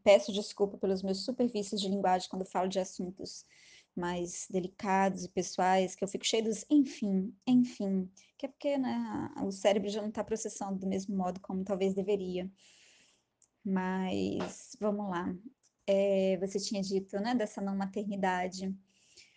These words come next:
Obrigada pelo convite. Nossa, eu volto sim, a gente precisa mesmo falar sobre muitas outras coisas. A gente gravou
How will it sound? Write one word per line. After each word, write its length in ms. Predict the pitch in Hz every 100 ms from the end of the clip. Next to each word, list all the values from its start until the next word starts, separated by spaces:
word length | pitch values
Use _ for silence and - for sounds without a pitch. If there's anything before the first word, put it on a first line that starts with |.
| _ _ _ _ _ _ _
Obrigada 440 | 190 208 175 202 277
pelo 160 | 240
convite. 500 | 247 214 185 202 294
Nossa, 280 | 214 247 247
eu 40 |
volto 320 | 202 208 240 349
sim, 220 | - 214
a 40 |
gente 180 | 220 -
precisa 340 | 214 - 202
mesmo 280 | 196 202 247
falar 240 | 247 214 190
sobre 260 | 214 196
muitas 440 | 202 202 208 196 185
outras 320 | 196 196 196
coisas. 640 | - 190 185 175 180 -
A 220 | - 175 175
gente 180 | 180
gravou 640 | 196 196 175 180 208 208